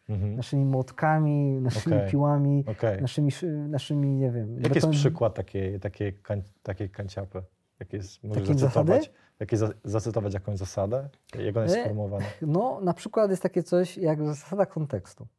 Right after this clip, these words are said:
Speaker 1: Mhm.
Speaker 2: Czyli trzeba zap-, doświadczenie edukacyjne zaprojektować w taki sposób, żeby osoba ucząca się na każdym etapie tego procesu kształcenia wiedziała, w jakim jest kontekście. Dlatego, że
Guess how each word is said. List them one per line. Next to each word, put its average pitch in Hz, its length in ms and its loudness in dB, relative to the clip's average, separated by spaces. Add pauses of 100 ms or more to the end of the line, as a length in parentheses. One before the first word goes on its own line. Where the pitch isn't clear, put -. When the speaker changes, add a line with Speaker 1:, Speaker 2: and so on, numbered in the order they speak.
(280)
Speaker 1:
Mhm. 107 260 -12 (360)
Speaker 2:
Czyli 151 220 -2
trzeba 226 300 6
zap-, 170 380 2
doświadczenie 170 640 2
edukacyjne 165 560 2
zaprojektować 151 680 2
w - 60 -20
taki 254 280 0
sposób, 135 440 -6
żeby 139 180 -2
osoba 220 300 -2
ucząca 135 480 0
się 156 220 -2 (400)
na 127 200 0
każdym 208 440 2
etapie 143 420 0
tego 139 200 -2
procesu 123 440 -8
kształcenia 117 800 -4 (400)
wiedziała, 165 440 4
w 131 100 -2
jakim 180 500 0
jest 139 320 0
kontekście. - 760 -4 (1400)
Dlatego, 165 340 4
że 156 200 2